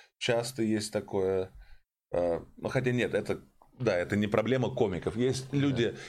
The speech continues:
Speaker 1: иначе приспособленные к жизни, нежели ты. Вам в любом случае придется притираться, но это проблема ведь
Speaker 2: Это
Speaker 1: общечеловеческая.
Speaker 2: просто людей проблема, конечно.
Speaker 1: Да, но я помню, у меня был сосед, по которому я иногда скучаю. Он как раз был,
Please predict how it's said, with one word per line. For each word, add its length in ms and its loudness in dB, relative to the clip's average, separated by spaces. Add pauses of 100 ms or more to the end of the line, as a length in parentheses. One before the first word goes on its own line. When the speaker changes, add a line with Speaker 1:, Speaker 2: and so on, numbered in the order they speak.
(120)
Speaker 1:
иначе 400 2
приспособленные 720 0
к 20 -2
жизни, 280 2
нежели 420 2
ты. 180 -2
Вам 160 2
в 60 0
любом 180 2
случае 220 -2
придется 240 2
притираться, 420 0
но 140 2
это 240 -2 (280)
проблема 340 2
ведь 100 -2
Speaker 2:
Это 60 2
Speaker 1:
общечеловеческая. 500 0
Speaker 2:
просто 360 0
людей 360 -2
проблема, 420 -8
конечно. 240 -2 (140)
Speaker 1:
Да, 60 -4
но 200 0
я 120 2
помню, 300 -2
у 40 -6
меня 180 -2
был 160 0
сосед, 340 -2
по 80 -4
которому 340 -2
я 160 0
иногда 320 -2
скучаю. 600 -6
Он 240 -10
как 200 -14
раз 160 -4
был, 180 -10